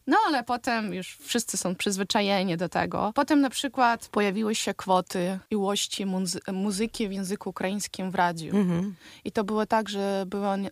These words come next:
Speaker 1: oni na poziomie trzydziestu pięciu procent. Też, e, najpierw wydawcy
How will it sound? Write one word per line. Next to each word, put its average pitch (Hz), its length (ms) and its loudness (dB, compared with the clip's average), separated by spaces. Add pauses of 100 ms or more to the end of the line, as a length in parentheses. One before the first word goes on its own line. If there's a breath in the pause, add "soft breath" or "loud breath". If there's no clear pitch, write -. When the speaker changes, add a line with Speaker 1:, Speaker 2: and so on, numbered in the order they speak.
Speaker 1:
oni 202 240 0
na 196 120 -2
poziomie 190 420 -2
trzydziestu 185 460 -4
pięciu 185 320 -4
procent. - 560 -4
Też, 269 440 4
e, 190 180 -2
najpierw 208 720 -2
wydawcy 185 720 -2